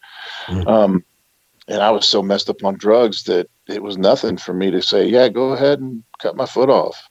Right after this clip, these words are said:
Speaker 1: <laughs>
Speaker 2: It's crazy to look back on now, but, um, it was just, it was crazy, crazy, this obsessive way of living, uh, that you,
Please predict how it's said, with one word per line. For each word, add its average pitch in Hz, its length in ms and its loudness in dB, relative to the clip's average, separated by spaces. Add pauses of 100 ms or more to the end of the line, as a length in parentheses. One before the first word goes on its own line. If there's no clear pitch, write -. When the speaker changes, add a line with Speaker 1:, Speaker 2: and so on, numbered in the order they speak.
(300)
Speaker 1:
<laughs> - 40 -8 (460)
Speaker 2:
It's - 280 -8
crazy 143 520 4
to 113 80 2
look 117 240 0
back 127 220 2
on 117 200 2
now, 131 300 4
but, 104 220 -2 (840)
um, 101 360 0 (400)
it 107 280 -6
was 104 140 -8
just, - 320 -6
it 110 60 -6
was 101 180 -6
crazy, 135 500 0
crazy, 110 760 0 (420)
this - 160 0
obsessive 127 840 2 (720)
way 107 280 4
of 101 140 4
living, 92 640 0 (200)
uh, 78 300 -12 (200)
that - 260 -6
you, 92 280 -4